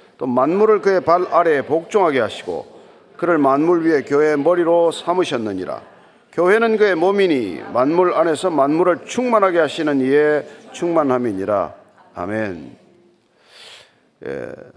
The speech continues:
우리가 요즘 이제 주일에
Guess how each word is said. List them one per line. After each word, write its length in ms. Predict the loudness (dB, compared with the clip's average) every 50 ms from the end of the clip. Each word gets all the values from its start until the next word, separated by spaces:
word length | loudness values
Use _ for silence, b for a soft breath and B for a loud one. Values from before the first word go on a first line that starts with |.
| _ _ _ _ _ _
우리가 440 | -8 -2 0 2 2 2 2 0
요즘 800 | -2 -4 -4 -4 -4 -4 -6 -6 -6 -6 -6 -6 -8 -10 -10 -12 -14
이제 180 | -14 -16 -16
주일에 640 | -14 -10 -10 -8 -4 -4 -2 -2 -2 -4 -4 -6 -10